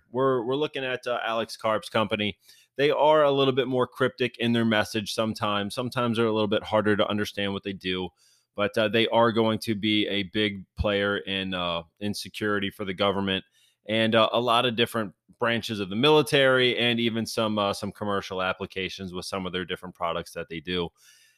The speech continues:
And, uh, ultimately, I do think that, uh, currently we are, where are we? Let's take a look at this price. I just had all this up, but, uh, we'll, we'll cover it again. So I do think that the, the fair value is closer to that twenty dollar price point.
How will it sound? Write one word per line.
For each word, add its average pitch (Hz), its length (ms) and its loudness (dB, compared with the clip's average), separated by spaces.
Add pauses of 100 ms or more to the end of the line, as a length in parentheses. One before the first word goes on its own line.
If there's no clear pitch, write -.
(180)
And, 123 280 2
uh, 123 180 8
ultimately, 151 500 6
I 127 80 6
do 139 160 2
think 135 240 0
that, 127 260 4
uh, 110 140 2
currently 139 680 0 (320)
we 123 240 0
are, 113 680 4 (400)
where 104 220 -10
are 69 180 -14
we? 78 140 -20
Let's 117 240 -4
take 87 240 -10
a 71 40 -16
look 69 180 -16
at - 80 -20
this - 180 -14
price. - 440 -14
I 107 60 -4
just 113 240 -6
had 82 200 -6
all 78 120 -8
this 78 240 -18
up, 76 180 -10 (540)
but, 165 240 0
uh, 151 160 4
we'll, 147 240 0
we'll 110 120 -6
cover 82 280 -4
it 80 60 -6
again. 78 300 -10 (720)
So 120 400 2 (520)
I 147 120 4
do 175 160 0
think 165 200 -2
that 143 140 -2
the, 135 80 0
the 113 180 -8
fair 131 240 0
value 110 300 0
is 101 80 -6
closer 101 320 -4
to 90 80 -8
that 85 180 -4
twenty 87 280 -8
dollar 78 260 -8
price 80 300 -12
point. 80 280 -10